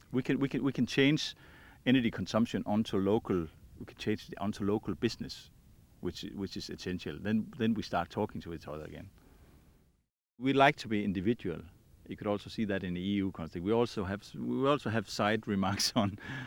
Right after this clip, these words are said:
on, on every, every agreement made in, in, in, in the, in the E U. So I think it is, uh,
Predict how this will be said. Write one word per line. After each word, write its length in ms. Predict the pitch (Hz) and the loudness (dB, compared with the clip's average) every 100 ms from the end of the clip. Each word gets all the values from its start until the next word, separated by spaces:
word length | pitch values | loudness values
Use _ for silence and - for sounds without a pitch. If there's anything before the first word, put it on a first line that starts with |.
| 110 | -6
on, 280 | 104 98 98 | 0 0 0
on 220 | 101 98 | 0 0
every, 420 | 101 113 117 98 - | 2 4 4 4 4
every 320 | 110 113 104 | 4 4 4
agreement 560 | 92 104 110 101 92 - | 4 4 4 4 0 -4
made 300 | 98 101 107 | 0 2 2
in, 200 | 101 92 | 2 -2
in, 240 | 98 92 95 | -4 -4 -6
in, 240 | 92 87 101 | -6 -6 -8
in 180 | 90 | -8
the, 340 | 85 82 - - | -8 -8 -10 -10
in 120 | 90 | -8
the 80 | 87 | -6
E 160 | 87 98 | -4 -2
U. 260 | 87 90 - - - - | -2 -4 -8 -18 -20 -18
So 120 | - 92 | -6 -4
I 80 | |
think 300 | 110 143 135 - | 0 0 0 -2
it 140 | 123 | 4
is, 240 | 143 - - - | 4 2 -6 -14
uh, 80 | 123 | -14